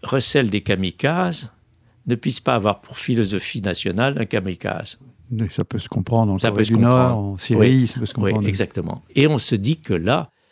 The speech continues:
Speaker 1: je plains vraiment nos descendants. Nos descendants immédiats, il va se passer des choses terribles. Et je lisais encore ce matin que l'Europe et l'Occident est en train de perdre, en quelque sorte, la direction du monde. Bon, ça peut être normal, on peut le comprendre,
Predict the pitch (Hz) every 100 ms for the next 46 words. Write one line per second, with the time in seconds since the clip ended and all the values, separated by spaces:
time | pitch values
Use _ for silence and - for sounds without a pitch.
0 | _ - 95 - 123 127 90 90 113 120
1 | - 190 98 92 87 - 92 82 80 -
2 | - 95 95 95 85 85 123 - 113 107
3 | 87 78 120 131 80 76 - - 101 87
4 | - 107 - - 113 160 113 113 _ _
5 | _ _ 85 101 101 101 98 95 - 90
6 | 92 90 113 104 - 98 - _ _ 101
7 | 104 113 107 95 95 - 95 104 98 82
8 | 85 - 98 87 - 90 - 104 95 -
9 | - _ - - 90 - - - 104 -
10 | 87 95 80 - 101 123 170 135 87 -
11 | _ - - - _ - - - - -
12 | 117 - 226 - - - 104 - 165 107